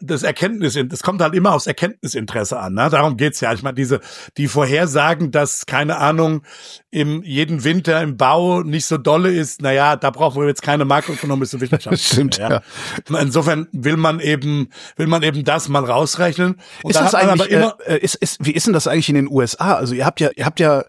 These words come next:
Speaker 2: es gibt ja Län-, Bundesstaaten in den U S A, die nicht so einen Winter haben. Gibt's da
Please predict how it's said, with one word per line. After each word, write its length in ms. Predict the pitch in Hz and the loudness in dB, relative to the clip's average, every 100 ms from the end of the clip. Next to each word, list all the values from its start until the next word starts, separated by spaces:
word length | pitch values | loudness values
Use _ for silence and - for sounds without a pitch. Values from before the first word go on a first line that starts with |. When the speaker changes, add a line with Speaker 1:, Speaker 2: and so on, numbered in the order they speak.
| - - - - | -10 -20 -16 -6
Speaker 2:
es 80 | - | -2
gibt 140 | 190 | 2
ja 60 | 165 | 2
Län-, 280 | 147 185 180 | 4 2 0
Bundesstaaten 560 | 123 196 185 175 165 | 0 0 2 0 2
in 60 | 160 | 2
den 100 | 160 | 2
U 20 | |
S 120 | 143 | 2
A, 80 | 151 | 2
die 80 | 143 | 2
nicht 240 | 151 185 | 2 0
so 120 | 139 143 | 2 2
einen 140 | 127 | 2
Winter 300 | 170 220 120 | 0 0 2
haben. 240 | 107 104 | 2 0
Gibt's 180 | 107 - | -2 -2
da 220 | - - | -2 -2